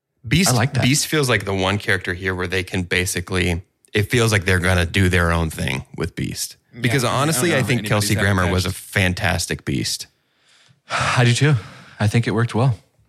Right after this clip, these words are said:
Speaker 2: That's fun. There's, uh, Scar's Guardian. Uh, there's something, they just are intelligent and intimidating,
Speaker 3: Mm-hmm.
Speaker 2: all of them,
Speaker 3: Mm-hmm.
Speaker 2: in, in some way to me. I like all of these.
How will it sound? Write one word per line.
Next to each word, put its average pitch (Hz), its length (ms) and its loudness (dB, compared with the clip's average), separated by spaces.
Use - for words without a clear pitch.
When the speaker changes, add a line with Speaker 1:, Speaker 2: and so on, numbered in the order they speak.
Speaker 2:
That's 160 180 2
fun. 120 420 0
There's, 175 260 0
uh, 131 340 0
Scar's 196 360 -2
Guardian. 117 640 2
Uh, 101 540 2
there's 147 180 0
something, 151 460 -2
they 123 120 0
just 135 240 -2
are 120 100 2
intelligent 110 680 0
and 123 180 2
intimidating, 113 600 0
Speaker 3:
Mm-hmm. 123 160 -2
Speaker 2:
all 104 160 2
of 98 120 0
them, - 140 -6
Speaker 3:
Mm-hmm. 117 360 -4
Speaker 2:
in, 101 140 2
in 98 140 2
some 98 260 2
way 92 160 2
to 90 120 -4
me. 107 180 -4
I - 60 0
like 117 200 2
all 107 120 2
of 95 80 0
these. 80 220 -4